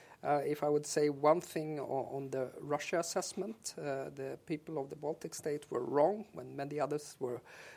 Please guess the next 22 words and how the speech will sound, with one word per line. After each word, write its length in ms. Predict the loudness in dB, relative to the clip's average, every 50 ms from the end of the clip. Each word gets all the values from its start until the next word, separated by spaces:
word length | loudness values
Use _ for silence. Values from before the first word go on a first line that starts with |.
| 4 8
uh, 60 | 8
no, 220 | 10 10 10 10 8
sorry, 340 | 6 8 8 8 8 8 6
the, 160 | 4 2 2 2 -2
the 120 | -6 -4
people 340 | 0 2 2 2 4 4 2
of 120 | 2 2
the 60 | 0 2
Baltic 280 | 2 2 2 2 2 0
states 180 | 0 0 2
were 160 | 2 2 2
right 400 | 6 8 10 10 10 8 6 0 -6
when 180 | -6 -4 -4 -4
many 240 | -4 -4 -2 0 -2
others 320 | -2 -2 -4 -6 -4 -2
were 140 | 0 0 2
wrong 300 | 4 4 2 2 0 -2
in 160 | -6 -4 -2
their 120 | -2 -2
reading 380 | -2 -2 -4 -4 -4 -6 -6 -4
about 280 | -2 -4 -4 -4 -6 -6
Russia. 240 | -6 -4 -4 -6